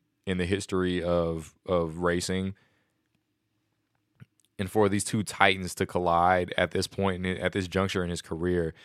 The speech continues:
it just, it feels unreal. And I'm, I'm really excited. And I think that it really could be good. Now, I do have some hesitations, but,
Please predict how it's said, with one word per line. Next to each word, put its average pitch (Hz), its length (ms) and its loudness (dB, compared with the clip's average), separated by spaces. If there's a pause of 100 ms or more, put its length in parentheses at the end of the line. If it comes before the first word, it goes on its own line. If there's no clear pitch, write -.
(240)
it - 80 -6
just, - 380 -2
it 107 100 0
feels 123 320 4
unreal. 90 680 0 (1200)
And 90 480 0
I'm, 92 280 0
I'm 92 220 -4
really 110 220 4
excited. 95 420 4
And 92 80 0
I 92 80 0
think 123 200 -4
that 101 120 4
it 98 100 2
really 104 300 2
could 101 320 -2
be 95 160 -2
good. 90 400 2 (260)
Now, 101 140 4
I 101 40 6
do 117 160 2
have 120 220 4
some 104 140 -6
hesitations, 95 800 0
but, 90 540 0